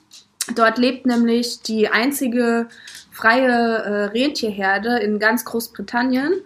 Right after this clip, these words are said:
Und da gibt's so ein Rentiercenter und dann kann man halt so einen Ausflug mit denen buchen. Das ist nicht ganz, ganz günstig. Das hat, glaub ich,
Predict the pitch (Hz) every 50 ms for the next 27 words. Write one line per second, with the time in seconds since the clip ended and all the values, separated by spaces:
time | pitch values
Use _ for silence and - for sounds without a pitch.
0 | - - - - - - _ _ _ - 220 226 226 226 226 214 208 220 240 240
1 | - - - 202 202 202 196 196 196 202 226 294 302 - - 247 240 - - 262
2 | 240 247 254 254 247 226 226 226 202 208 208 208 202 202 202 - 226 214 214 214
3 | 202 208 208 202 196 202 196 196 - - - 190 190 185 - - 247 285 277 -
4 | - 269 269 - 247 240 240 233 226 226 226 214 226 254 247 233 - 233 220 208
5 | 196 196 - 202 - - 233 240 233 - - 208 196 202 202 - - - 202 202
6 | 202 202 - 262 285 349 359 339 - 262 254 - 214 - - 220 220 - 208 202
7 | 208 208 208 208 208 - -